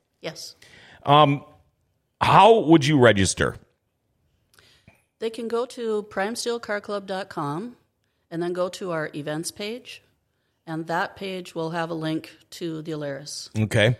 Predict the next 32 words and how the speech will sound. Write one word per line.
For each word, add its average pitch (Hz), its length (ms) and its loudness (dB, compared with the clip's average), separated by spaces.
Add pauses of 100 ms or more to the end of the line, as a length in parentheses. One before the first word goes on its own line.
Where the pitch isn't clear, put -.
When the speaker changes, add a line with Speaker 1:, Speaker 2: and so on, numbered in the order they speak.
(140)
Speaker 1:
And 165 180 -8
there 185 160 -4
you 180 160 -12
sign 185 420 -8
in. 156 360 -6 (640)
You 160 80 -10
create, 185 400 -6
it 175 120 -6
has 208 240 -6
company 208 540 -10
name 214 380 -10
at 196 120 -12
the 180 80 -10
top, 175 380 -6
and 170 120 -8
that's 170 200 -8
just 165 260 -12
a 143 220 -8 (220)
gener-, 156 360 -10 (320)
Speaker 2:
Yeah, 117 220 2
Speaker 1:
generic - 260 -4
thing. 107 100 -4
Speaker 2:
yeah. 80 220 0 (260)
Speaker 1:
Just - 260 -12
make 170 280 -4
something 147 360 -6
up. - 360 -10
Speaker 2:
Mm-hmm. 110 320 2 (180)
Speaker 1:
Fill 180 160 -10
in 185 140 -12
the 165 80 -12
rest, 160 480 -10